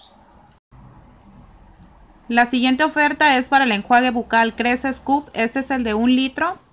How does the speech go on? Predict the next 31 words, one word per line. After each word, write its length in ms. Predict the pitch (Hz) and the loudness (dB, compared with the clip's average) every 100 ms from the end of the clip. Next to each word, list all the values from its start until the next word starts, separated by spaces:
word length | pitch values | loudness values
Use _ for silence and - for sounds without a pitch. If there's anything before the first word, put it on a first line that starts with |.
| - | 2
Va 60 | 233 | 4
a 40 | |
estar 180 | 240 262 | 4 2
en 80 | 262 | 0
la 80 | 226 | 0
oferta 400 | - 247 247 285 | 0 -2 0 -2
de 140 | 233 | -2
compras 420 | - 220 196 190 | -2 -2 -2 -2
uno 280 | 254 277 302 | -2 0 0
y 60 | 269 | 0
te 120 | 220 | 0
van 180 | 220 214 | 0 0
a 80 | 214 | 2
dar 220 | 208 208 | 0 0
un 160 | 226 233 | 0 0
Easy 240 | 233 247 | 0 -4
Bee 100 | 226 | -4
de 120 | 190 | -4
tres 360 | 185 214 226 226 | -4 -4 -4 -2
dólares. 440 | 233 240 254 269 | -2 0 0 0
La 80 | 208 | -2
oferta 340 | 190 220 214 | -2 -4 -2
va 80 | 233 | 0
a 60 | 220 | -2
ser 180 | 220 208 | -2 -4
límite 460 | 208 247 262 262 | 0 0 0 -4
de 140 | 240 196 | -4 -4
dos 340 | 208 208 202 | -4 -4 -4
veces 260 | 202 208 - | -6 -8 -8
por 160 | 185 | -6
tarjeta. 600 | 175 175 226 233 262 330 | -6 -6 -4 -4 -2 -6